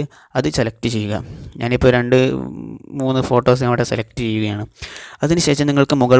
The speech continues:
ഭാഗത്തായിട്ട് കാണാൻ സാധിക്കും ഷെയർ, ഡിലീറ്റ്, അതുപോലെ തന്നെ ത്രീ ഡോട്ട് അവിടെ കാണാൻ സാധിക്കും. അതൊന്ന് just ക്ലിക്ക് ചെയ്യുക.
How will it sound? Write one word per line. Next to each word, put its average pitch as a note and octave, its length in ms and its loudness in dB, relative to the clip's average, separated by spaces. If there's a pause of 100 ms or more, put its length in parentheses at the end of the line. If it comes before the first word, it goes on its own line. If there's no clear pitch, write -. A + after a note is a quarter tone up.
ഭാഗത്തായിട്ട് C3 480 2
കാണാൻ A#2 280 -2
സാധിക്കും A2+ 320 0 (140)
ഷെയർ, A#2+ 340 4 (380)
ഡിലീറ്റ്, A#2 440 2 (560)
അതുപോലെ B2 240 4
തന്നെ B2 200 4
ത്രീ C#3+ 140 2 (160)
ഡോട്ട് B2+ 360 8 (100)
അവിടെ A#2+ 220 4 (140)
കാണാൻ G#2+ 300 -2
സാധിക്കും. G#2 320 -2 (880)
അതൊന്ന് C#3+ 300 8
just - 260 4
ക്ലിക്ക് A2 220 -2
ചെയ്യുക. G2+ 180 -4